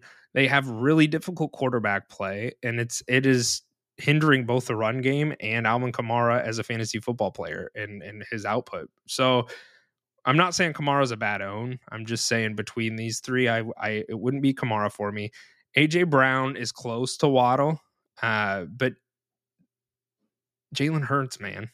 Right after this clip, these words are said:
I don't even know if that's fair. I mean, he, he runs the ball a lot.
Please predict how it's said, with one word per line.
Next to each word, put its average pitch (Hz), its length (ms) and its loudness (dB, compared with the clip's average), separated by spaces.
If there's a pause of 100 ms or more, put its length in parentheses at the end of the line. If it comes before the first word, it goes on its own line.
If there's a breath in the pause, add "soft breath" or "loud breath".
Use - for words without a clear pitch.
(300)
I 123 100 -2
don't 143 120 2
even 147 140 -2
know 139 100 0
if 131 60 -4
that's 131 160 -4
fair. 131 200 -2
I 127 60 2
mean, 135 240 0 (400 loud breath)
he, 139 440 4 (1400)
he - 160 -8
runs 120 320 -6
the - 100 -10
ball - 300 -14
a - 180 -20
lot. - 260 -20